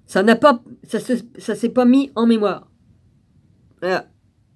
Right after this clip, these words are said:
Je me demande si, s'il y en a qui s'amusent pas à, à me faire chier pour pas que je puisse t'écrire. Ouais, ça, c'est certain, parce que une certaine Vivi, euh, me l'avait écrit, hein. Je suis fortiche en, en, en machin. De toute façon, elle me l'a prouvé, hein.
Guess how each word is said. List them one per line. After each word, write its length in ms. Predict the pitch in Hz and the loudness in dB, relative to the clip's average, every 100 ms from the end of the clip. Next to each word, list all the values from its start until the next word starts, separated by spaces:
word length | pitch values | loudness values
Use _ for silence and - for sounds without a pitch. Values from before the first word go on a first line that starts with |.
| _ _ _ _ _ _ _ _ _ _ _ _ _ | _ _ _ _ _ _ _ _ _ _ _ _ _
Je 160 | - 185 | -8 -2
me 60 | |
demande 240 | 202 254 240 | 2 2 2
si, 340 | 226 202 190 _ | -6 -16 -18 _
s'il 180 | - 190 | -10 -4
y 60 | |
en 60 | 214 | -2
a 60 | |
qui 120 | 220 226 | -4 -4
s'amusent 320 | 214 208 202 | -4 -6 -6
pas 320 | 233 226 180 | -4 -2 -2
à, 240 | 147 143 | -4 -6
à 40 | 170 | -4
me 100 | 180 | -4
faire 180 | 185 202 | -4 -6
chier 160 | - | -6
pour 160 | 240 202 | -8 -6
pas 80 | 208 | -8
que 140 | 226 | -10
je 60 | - | -10
puisse 180 | 233 - | -10 -8
t'écrire. 400 | 202 180 151 - _ _ _ | -8 -8 -12 -14 _ _ _
Ouais, 200 | 175 190 | -4 -2
ça, 160 | - 233 | -2 -4
c'est 140 | 226 | -4
certain, 420 | - 208 208 185 | -6 -6 -6 -6
parce 180 | 156 156 | -8 -10
que 400 | 170 170 156 156 - _ _ _ - | -6 -4 -4 -10 -14 _ _ _ -14
une 120 | 180 | -10
certaine 460 | 196 202 233 202 202 | -8 -2 0 2 0
Vivi, 460 | 190 208 269 269 | 0 0 4 4
euh, 440 | 196 190 185 175 - _ _ _ _ _ 185 | 4 2 0 -4 -8 _ _ _ _ _ -2
me 100 | 196 | 0
l'avait 240 | 214 247 | 2 2
écrit, 320 | 240 233 180 | 0 -4 -4
hein. 100 | 175 | -4
Je 140 | 170 208 | -6 -6
suis 200 | 240 233 | -4 -4
fortiche 440 | 233 - 247 - | -4 -4 -6 -2
en, 300 | 202 185 190 190 | -2 -2 -4 -6
en, 600 | 185 180 175 165 156 156 | -4 -4 -4 -6 -10 -12
en 100 | 160 | -6
machin. 360 | 180 165 175 165 _ _ _ _ _ | -4 -4 -8 -12 _ _ _ _ _
De 40 | |
toute 120 | 170 | -10
façon, 200 | 185 240 | -4 0
elle 60 | 220 | 0
me 80 | 208 | 2
l'a 120 | 208 | 0
prouvé, 360 | 214 196 170 | -2 -2 -2
hein. 180 | 185 254 | -2 -6